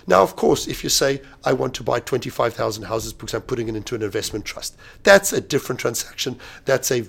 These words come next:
investment transaction. That's a stock market. That's a re transaction. That's not the norm. We are now talking about the approximately five and a half to six million home buyers and sellers, so that's twelve million,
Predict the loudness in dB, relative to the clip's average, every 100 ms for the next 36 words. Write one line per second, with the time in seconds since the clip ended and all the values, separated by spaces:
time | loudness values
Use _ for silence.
0 | -4 -2 2 0 0 -2 0 0 0 -2
1 | -2 -4 -2 0 4 4 6 2 2 -2
2 | -10 -14 -6 -4 -4 -6 -6 -6 -6 -8
3 | -12 -14 -14 -20 -20 -2 2 2 0 -2
4 | -4 -4 -4 -2 -2 -4 -16 -20 -20 -12
5 | 0 2 4 2 2 0 -4 -4 -4 -4
6 | -6 -4 -4 -4 -6 -8 -4 0 0 0
7 | -2 -4 -4 -4 -4 -2 -4 0 0 0
8 | -2 -2 0 0 0 -4 -2 0 2 2
9 | 2 2 -2 -10 -20 -20 -20 -12 -8 -8
10 | -8 -4 0 0 -2 -4